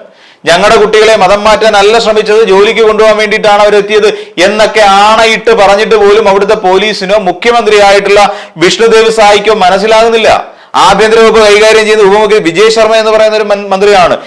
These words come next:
ഇവർക്ക് കാര്യങ്ങൾ പറഞ്ഞിട്ട് ബോധ്യപ്പെടുന്നില്ല. എന്നിട്ട് ഏറ്റവും അവസാനം വിചാരണ കോടതി ജാമ്യം നിഷേധിച്ചു രണ്ടുപേരുടെ. ഇനിയിപ്പോ ഉള്ള കാര്യം എന്ന് വെച്ച് കഴിഞ്ഞാൽ എങ്ങനെയെങ്കിലും ബി ജെ പിക്ക് കേരളത്തിൽ ഒരു, ഏ, നേട്ടം ഉണ്ടാക്കിയെടുക്കുക.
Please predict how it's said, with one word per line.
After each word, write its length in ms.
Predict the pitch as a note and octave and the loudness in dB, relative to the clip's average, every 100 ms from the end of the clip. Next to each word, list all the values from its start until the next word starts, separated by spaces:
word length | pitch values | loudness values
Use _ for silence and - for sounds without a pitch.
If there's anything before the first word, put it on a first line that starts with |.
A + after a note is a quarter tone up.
| - | -10
ഇവർക്ക് 260 | D#3 G#3+ A3+ | -2 0 0
കാര്യങ്ങൾ 640 | - D#3 E3+ G#3 A#3 A#3 | 0 0 2 2 0 0
പറഞ്ഞിട്ട് 220 | A#3 A3+ A3 | 0 0 0
ബോധ്യപ്പെടുന്നില്ല. 880 | E3+ G3 A3 A#3 A3+ A3+ D3 F#2+ - - _ _ _ _ _ _ _ _ D3 | 0 0 -2 -2 -2 -2 -2 -2 -6 -20 _ _ _ _ _ _ _ _ -6
എന്നിട്ട് 220 | F#3+ G#3+ | -2 0
ഏറ്റവും 360 | G#3 G3 A3 | 2 2 2
അവസാനം 380 | A3+ G3+ G#3+ A#3 - - - - | 0 2 0 -2 -6 -20 -20 -10
വിചാരണ 380 | C#3 F#3 G#3 A3 | -2 0 2 2
കോടതി 280 | G3+ G#3 G3+ | 0 0 0
ജാമ്യം 400 | F3 F#3 G#3+ A3 | 0 0 0 -4
നിഷേധിച്ചു 360 | G#3 A3 G#3 | -2 -2 0
രണ്ടുപേരുടെ. 460 | G3+ G3 G3 F#3+ D3+ | -2 0 0 0 0
ഇനിയിപ്പോ 460 | - G3+ A#3+ G#3 | -2 -2 -2 0
ഉള്ള 140 | A3 G3+ | 0 2
കാര്യം 240 | G3+ G3+ | 2 0
എന്ന് 120 | G#3 | 0
വെച്ച് 140 | G3+ G3+ | -2 0
കഴിഞ്ഞാൽ 240 | G3 G3+ - - - | 0 -2 -4 -10 -2
എങ്ങനെയെങ്കിലും 880 | F#3 A#3 C4 A#3+ G#3 G3+ F#3+ A#2 - - | -2 0 0 0 0 -2 -2 -4 -10 -8
ബി 100 | D3 | -4
ജെ 300 | G3+ F#3+ A#3 | -2 0 2
പിക്ക് 360 | - A3 G#3 F#3+ | 2 -2 -4 -2
കേരളത്തിൽ 480 | F#3 G3 G#3+ G#3 G3 | 2 2 2 2 2
ഒരു, 260 | G3 F#3+ F3 E3+ | 2 -2 -2 0
ഏ, 40 | E3 | 2
നേട്ടം 380 | E3 F#3+ G#3+ G#3 | 0 0 -2 -2
ഉണ്ടാക്കിയെടുക്കുക. 720 | F#3 F3 D#3+ C#3+ B2+ G#2 | -2 0 0 -2 -4 -6